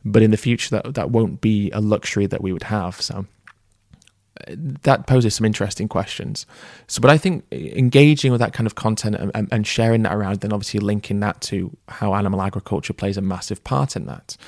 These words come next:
Um, and of course, you know, the unfortunate thing of what's happening right now is we talk about lockdowns, we talk about shutdowns, and we talk about these places being closed. But of course, the farms and the slaughterhouses are very much still open.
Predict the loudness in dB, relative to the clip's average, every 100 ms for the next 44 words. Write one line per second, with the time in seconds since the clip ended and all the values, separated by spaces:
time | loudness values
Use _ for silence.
0 | -20 -20 -20 -20 -18 -8 -6 -4 -4 -4
1 | -6 0 4 4 0 -6 -4 -6 -8 -16
2 | -10 -8 -4 -2 -2 -6 -6 -4 -4 -6
3 | -6 -6 -4 -4 -4 -6 -4 -2 -2 -2
4 | -6 -14 -20 -10 -4 2 4 4 0 -2
5 | -2 -4 -4 -4 -4 -4 -6 -6 -6 -6
6 | -4 -2 0 0 -2 -2 -4 -6 -6 -6
7 | -2 -4 -4 -2 -2 -2 -6 -6 -2 4
8 | 4 4 0 -6 -16 -18 -4 -2 0 2
9 | 2 0 -2 2 2 2 0 -4 0 2
10 | 2 0 -2 -2 -2 -4 -2 0 2 0
11 | -2 -4 0 2 0 -2 -10